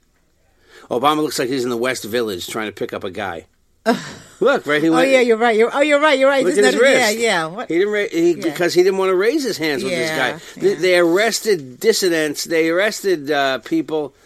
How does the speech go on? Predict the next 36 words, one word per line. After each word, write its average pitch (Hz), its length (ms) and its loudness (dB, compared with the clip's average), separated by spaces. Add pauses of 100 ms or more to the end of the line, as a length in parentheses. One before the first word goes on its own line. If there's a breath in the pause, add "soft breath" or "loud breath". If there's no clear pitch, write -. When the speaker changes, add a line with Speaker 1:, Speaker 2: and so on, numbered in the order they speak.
(140)
Speaker 1:
the 139 100 -6
day 175 180 0
before 170 300 -2
Obama 151 300 0
got 147 280 -2
there 117 140 -6
who 117 80 -4
were 120 80 -4
protesting 143 840 -4 (220 loud breath)
the 117 80 -6
fact 135 240 -2
that 139 80 -8
their 123 260 -2 (140)
husbands 131 400 -6
are 123 140 -2
in 110 80 -4
jail. 101 400 -8 (680 soft breath)
They 143 100 2
arrest 208 340 2
people 151 240 2
all 151 160 2
the 151 80 -2
time. 127 240 -4
You 165 60 2
still 226 180 0
can't 185 240 0
speak - 280 0
out. 127 200 2 (200 loud breath)
You 214 100 0
know, 254 60 2
you 269 160 0
can 240 80 -6
get 240 180 -2
the 185 160 -6
internet, 185 420 0
but, 135 100 -10